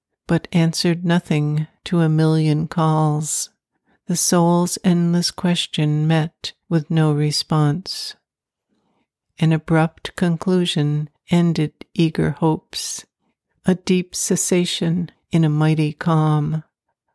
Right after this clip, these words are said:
a finish line on the last page of thought, and a margin in a blank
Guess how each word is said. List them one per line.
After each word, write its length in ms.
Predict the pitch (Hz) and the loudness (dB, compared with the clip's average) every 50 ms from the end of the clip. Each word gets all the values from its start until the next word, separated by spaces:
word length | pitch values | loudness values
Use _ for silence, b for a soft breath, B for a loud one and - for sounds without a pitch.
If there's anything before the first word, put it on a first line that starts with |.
| _ _ _ - | _ _ _ -6
a 60 | 165 | -6
finish 560 | - - - 190 180 175 175 170 - - - | -4 -2 0 2 2 2 2 0 0 -2 0
line 580 | 175 175 175 170 165 160 160 156 156 160 160 160 _ | 0 2 2 2 2 2 0 0 -2 -4 -4 -6 _
on 160 | - 170 165 160 | -2 0 0 2
the 80 | 160 | 2
last 500 | 151 156 156 156 160 156 - - - - | 0 2 2 2 0 0 -2 -6 -8 -4
page 460 | - 170 160 160 160 160 156 156 - | -2 0 2 2 2 0 -2 -2 -4
of 100 | 160 151 | -6 -6
thought, 680 | - - - - 165 156 151 151 156 - _ - - - - _ _ _ _ _ _ _ _ _ _ - | -6 -8 -6 -4 -2 -2 0 -2 -4 -6 _ -16 -16 -16 -16 _ _ _ _ _ _ _ _ _ _ -2
and 140 | 165 165 165 | 0 2 2
a 60 | 165 | 2
margin 720 | 160 160 160 160 165 170 160 - - 160 156 151 151 156 151 _ | 2 2 2 2 2 2 0 -2 -2 0 0 0 0 -2 -6 _
in 160 | - 165 165 165 | -2 0 2 0
a 60 | 156 | 0
blank 460 | 147 - 160 156 156 156 156 156 | -2 -2 0 2 2 2 2 -2